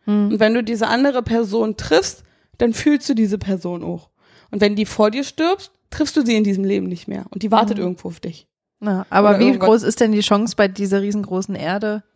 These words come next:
Speaker 1: dass, dass genau die,
Speaker 2: Das ist
Speaker 1: dass
Speaker 2: die
Speaker 1: das auch das
Speaker 2: Frage.
Speaker 1: richtige Alter ist?
Speaker 2: Das ist
Speaker 1: Oder kann das auch sein, dass
Speaker 2: Was ist das richtige Alter?
Speaker 1: naja, wenn der eine vier Jahre ist und der andere neunzig, oder der,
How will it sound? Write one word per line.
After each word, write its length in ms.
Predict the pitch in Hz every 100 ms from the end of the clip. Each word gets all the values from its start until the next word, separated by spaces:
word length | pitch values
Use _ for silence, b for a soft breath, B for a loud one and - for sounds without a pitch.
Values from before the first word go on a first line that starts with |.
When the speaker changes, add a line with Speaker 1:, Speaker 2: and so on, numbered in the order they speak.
| _ _
Speaker 1:
dass, 300 | 202 202 _ -
dass 240 | 196 - -
genau 320 | 196 185 190
die, 420 | 190 190 185 180 190 _ _ _ _ _ _ -
Speaker 2:
Das 120 | 247
ist 120 | 262
Speaker 1:
dass 120 | 220
Speaker 2:
die 40 | 254
Speaker 1:
das 100 | 247
auch 180 | 226 254
das 120 | 254
Speaker 2:
Frage. 120 | 240
Speaker 1:
richtige 340 | 247 - 208 190
Alter 400 | 175 226 226 143
ist? 220 | 170 - _ _ -
Speaker 2:
Das 220 | 220 214
ist 100 | 269
Speaker 1:
Oder 180 | 220 226
kann 200 | 247 226
das 140 | 247
auch 160 | - 208
sein, 320 | 214 208 220
dass 120 | 208
Speaker 2:
Was 180 | 240 262
ist 220 | 285 -
das 180 | 262 233
richtige 400 | 262 - 240 214
Alter? 380 | 214 233 208 190 - _ _ _ _ -
Speaker 1:
naja, 300 | 190 196 202
wenn 140 | 208
der 100 | 202
eine 240 | 135 190 196
vier 280 | - 208 208
Jahre 320 | 196 202 170
ist 120 | 196
und 80 | 196
der 140 | 175
andere 320 | 180 196 185
neunzig, 580 | 180 180 214 - 233 - -
oder 260 | 180 185
der, 300 | 185 175 -